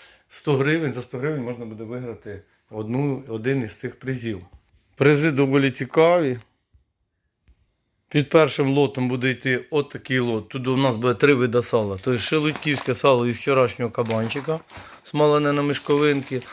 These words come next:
сало генеральське від Мар'яни Васильівни. Вона прийде, потім розкаже. От два види такого сала. Вона працює на,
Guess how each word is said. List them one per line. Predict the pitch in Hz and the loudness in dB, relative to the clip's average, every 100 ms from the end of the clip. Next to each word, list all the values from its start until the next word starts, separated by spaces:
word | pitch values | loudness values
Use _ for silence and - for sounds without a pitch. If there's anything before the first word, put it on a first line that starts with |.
| - - | -20 -18
сало | - 165 160 135 | 2 6 6 4
генеральське | 131 143 143 147 131 113 - 120 110 - - | 0 0 2 4 2 -2 -8 -8 -8 -14 -8
від | 123 135 - - - - 131 | -4 -4 -6 -16 -14 -6 2
Мар'яни | 139 139 143 135 | 4 6 4 2
Васильівни. | 135 127 143 135 143 165 185 185 _ - - - | 0 0 -2 0 0 -2 -4 -8 _ -20 -20 -4
Вона | 135 131 | 2 2
прийде, | 127 135 131 | 2 2 2
потім | 123 120 127 | 2 0 0
розкаже. | 123 131 - 127 127 156 - - - - _ - | 0 -2 2 4 4 0 -6 -18 -20 -20 _ -6
От | 131 127 | -2 0
два | 127 139 | 4 6
види | 139 131 123 | 4 4 2
такого | 117 110 123 117 | 2 -4 -4 -4
сала. | - 135 147 170 175 _ | -2 2 2 0 -4 _
Вона | 127 135 | -2 -2
працює | 117 135 127 139 135 120 | 0 -2 -4 -2 0 2
на, | 123 127 | 2 0